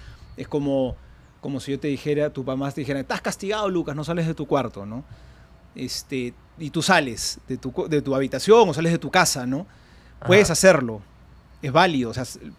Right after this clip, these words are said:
Speaker 1: pero es ilícito porque rompiste una regla, pero realmente sales y haces lo que quieres. Entonces, para la Eucaristía hay unas cuestiones para la validez, es decir, que si no las cumples no hay Eucaristía, pero hay otras cosas para la licitud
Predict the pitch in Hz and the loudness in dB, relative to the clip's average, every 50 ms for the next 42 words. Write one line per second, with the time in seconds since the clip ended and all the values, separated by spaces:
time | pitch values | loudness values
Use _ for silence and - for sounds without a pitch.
0 | _ - - 151 131 131 131 - - 156 160 196 196 - - 107 - 117 107 - | _ -2 0 0 2 2 0 0 -2 -2 0 0 0 0 -4 -6 -8 -10 -10 -10
1 | 107 - 120 107 110 113 - 135 123 - 147 139 123 147 147 131 117 104 98 98 | -10 -10 -8 -8 -10 -8 -8 -8 -8 -6 -6 -2 0 0 0 0 -2 -4 -8 -12
2 | - - - - - _ - - 139 131 127 120 143 - 139 143 143 143 151 143 | -14 -20 -20 -20 -20 _ -4 -4 -2 0 0 0 -2 -2 0 0 2 2 0 -2
3 | 147 - - 156 156 160 156 143 131 120 110 120 120 110 110 - 156 139 117 107 | -4 -2 2 2 2 2 2 -2 -6 -8 -8 -10 -10 -10 -8 -4 -4 -4 -4 -4
4 | - 143 131 131 135 - - - - - - - - - - - - - _ _ | -6 -6 -6 -6 -6 -8 -14 -18 -20 -20 -20 -20 -20 -20 -20 -20 -20 -20 _ _
5 | - 143 135 131 127 127 123 - 135 127 127 120 - - 196 196 185 180 175 185 | 0 0 0 0 0 -2 -4 -4 -4 -6 -4 -6 -6 -4 -2 2 4 4 4 2
6 | - - 160 151 151 151 143 - 143 - - 165 160 - - 156 139 127 120 123 | 0 -2 -4 -4 -4 -4 -6 -6 -10 -8 -6 -6 -6 -6 -6 -6 -6 -4 -4 -4
7 | 127 127 131 143 156 165 147 151 147 135 113 139 143 127 - 135 127 - - 139 | -4 -2 0 0 0 0 0 -4 -6 -6 -6 -8 -10 -10 -10 -14 -14 -14 -12 -8
8 | 135 160 196 214 196 - - 220 196 190 160 143 156 165 190 214 214 220 214 214 | -4 -2 -2 -2 -2 -2 -4 -4 -4 -4 -4 -4 0 0 2 2 2 0 -2 -2
9 | 180 165 160 - - 214 196 175 190 247 - - - - - - - - - - | -6 -8 -8 -8 -6 -4 -4 -4 -4 -6 -10 -16 -20 -20 -20 -20 -20 -20 -20 -10
10 | - 160 156 160 147 170 151 - 165 151 170 160 - - 165 139 135 131 127 123 | -4 -2 -2 0 0 -2 -4 -4 -6 -6 -6 -8 -6 -6 -6 -4 -4 -6 -6 -6
11 | 123 117 - 123 - - 220 220 | -6 -8 -10 -10 -6 -4 -6 -6